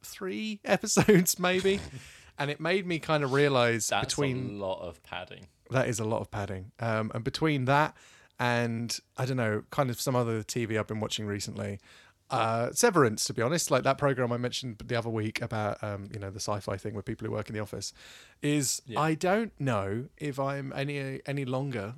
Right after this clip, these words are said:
Speaker 1: uh, cut out for the, the binging T V lifestyle. I just don't know whether that's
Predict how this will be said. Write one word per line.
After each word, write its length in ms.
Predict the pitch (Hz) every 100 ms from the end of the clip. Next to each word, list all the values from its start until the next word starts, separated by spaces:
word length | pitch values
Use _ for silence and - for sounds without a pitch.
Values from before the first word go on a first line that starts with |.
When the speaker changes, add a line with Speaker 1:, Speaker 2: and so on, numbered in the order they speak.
| -
Speaker 1:
uh, 240 | 131 131 -
cut 220 | - 151
out 260 | 143 135 -
for 160 | -
the, 320 | 135 135 135 131
the 80 | 135
binging 500 | 131 156 147 147 147
T 220 | - 160
V 140 | 147 175
lifestyle. 580 | 160 110 - 107 101 104
I 60 |
just 220 | 113 135
don't 160 | 151 135
know 60 | 135
whether 260 | 135 131
that's 340 | 127 - -